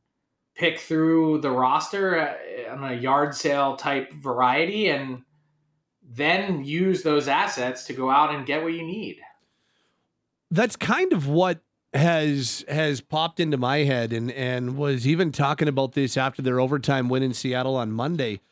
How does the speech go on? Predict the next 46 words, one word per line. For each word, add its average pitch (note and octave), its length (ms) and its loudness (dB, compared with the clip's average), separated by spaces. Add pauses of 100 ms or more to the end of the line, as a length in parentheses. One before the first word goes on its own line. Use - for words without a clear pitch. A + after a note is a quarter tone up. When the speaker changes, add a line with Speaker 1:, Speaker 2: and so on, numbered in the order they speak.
(160)
Speaker 2:
You E3+ 80 0
know, E3+ 40 2
yes, F#3+ 300 0
they C#3+ 160 2
have C#3 160 0
gotten D#3 300 0
themselves D3 420 2
back D3 320 -2
into D#3 140 0
the C#3 80 0
mix C#3 400 0
and, C3+ 240 0
and C3+ 340 4
they C3 120 6
are B2+ 160 2
far D3+ 280 0
closer D3+ 480 -4
to C#3 420 0 (220)
the C#3+ 100 2
playoff D3+ 440 0
conversation C#3+ 880 0 (260)
than D#3 120 2
they C#3+ 140 4
were D3 240 4
before. E3+ 520 2
But, C#3 260 0 (360)
you F3 80 4
know, G3 160 4
look F3 260 4
at G3 100 4
what F3+ 300 2 (100)
I, F3 140 2
I, E3 340 2
I D3 40 2
think F#3 240 0
about D#3 180 2
what C#3 160 0
Nashville F3 520 2
did D#3+ 220 2
last E3 360 2
year, E3+ 200 4
where C#3 300 4
they C3+ 220 2
traded D3+ 380 0
away, C#3+ 180 0
what, C3 220 0